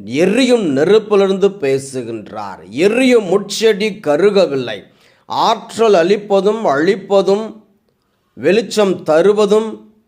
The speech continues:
நெருப்பின் பண்புகள். ஆனால் தூய ஆவியார் அழிக்கின்ற நெருப்பு அல்ல. பெந்தகோஸ்தே நாளில்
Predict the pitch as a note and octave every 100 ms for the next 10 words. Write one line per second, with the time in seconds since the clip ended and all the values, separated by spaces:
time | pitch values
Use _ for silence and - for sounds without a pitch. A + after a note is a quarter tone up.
0 | _ _ _ A#2+ F#3 A#3 - G#3 F#3+ -
1 | B2+ C#3+ C3+ C3 A2+ G2+ D#2+ _ _ _
2 | _ - C3 F#3+ E3+ E3 G3+ F#3 - _
3 | _ _ _ _ D3+ E3+ E3 C3+ E3 E3
4 | D#3+ D3 C3+ - A#2 D#3 F#3+ A#3+ - -
5 | A3+ B3 B3+ G3+ A3+ B3 A#3+ - - _
6 | _ - A#2 C3 D3+ E3 E3 D#3+ C3+ A2
7 | A2 G#2+ F2 D2+ _ _ _ _ _ _
8 | _ C#3+ D3 E3+ E3 D#3+ E3+ - - E3
9 | D#3+ C#3+ D#3+ F3+ F3 E3 -